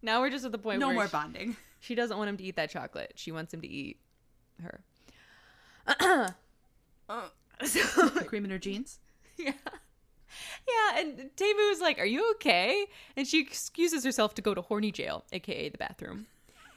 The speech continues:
Speaker 1: Inside, <laughs> she sings the national anthem to herself in the mirror because nothing is less sexy than patriotism. <laughs> Also,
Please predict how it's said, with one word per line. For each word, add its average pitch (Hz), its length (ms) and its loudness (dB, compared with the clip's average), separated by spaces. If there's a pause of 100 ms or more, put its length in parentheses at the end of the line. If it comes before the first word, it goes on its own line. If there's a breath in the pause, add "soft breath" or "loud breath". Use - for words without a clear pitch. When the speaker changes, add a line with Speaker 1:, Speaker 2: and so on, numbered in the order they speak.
(200 loud breath)
Speaker 1:
Inside, 330 600 4 (260)
<laughs> - 280 -10
she 311 200 -2
sings 381 300 -2
the 349 80 -2
national 269 380 2
anthem 214 260 0
to 214 100 -4
herself 175 460 0
in 320 100 4
the 262 80 2
mirror 180 240 0
because 226 260 -2
nothing 254 400 -2
is 220 160 -2
less 202 220 -2
sexy 160 440 -6
than 202 180 -2
patriotism. - 680 -8 (120)
<laughs> - 680 -14 (1700 loud breath)
Also, 453 220 0